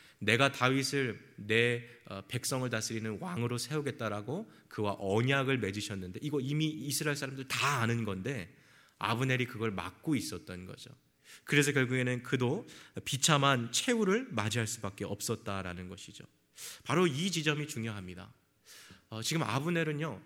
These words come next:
전쟁을 했어요. 칠 년 동안. 여러분, 전쟁이라는 것은 목숨을 걸고 사는 거잖아요.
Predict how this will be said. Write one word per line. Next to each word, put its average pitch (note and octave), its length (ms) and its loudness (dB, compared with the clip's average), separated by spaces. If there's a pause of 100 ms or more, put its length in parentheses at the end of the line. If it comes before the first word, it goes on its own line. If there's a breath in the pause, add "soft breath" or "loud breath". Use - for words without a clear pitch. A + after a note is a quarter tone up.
전쟁을 E3 640 0
했어요. G#2 200 -6
칠 E3 200 -4
년 D3+ 140 -6
동안. F#2 320 -10
여러분, A#2 120 -8
전쟁이라는 B2 640 -4
것은 A2+ 260 -10
목숨을 D3+ 640 0
걸고 G2 240 0
사는 F#2 240 -6
거잖아요. A2 500 -12